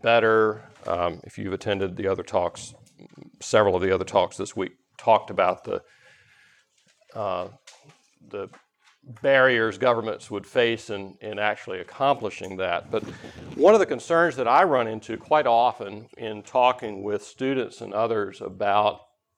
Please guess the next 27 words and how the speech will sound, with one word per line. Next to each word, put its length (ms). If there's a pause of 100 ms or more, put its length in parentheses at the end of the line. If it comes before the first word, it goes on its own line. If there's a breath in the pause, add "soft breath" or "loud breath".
(160)
uh, 260
regulation 1000 (100)
is, 540
um, 320 (560 soft breath)
uh, 140 (200)
people 260
say, 200
"Well, 160
w-, 180 (560)
if 220
you 100
didn't 300
have 440 (100)
regulation 880
over 280
consumer 460
product 380
quality 500
and 140
safety, 500
then 320 (520 soft breath)
you'd 200
have 600
companies 640
that 100
were 140
selling, 720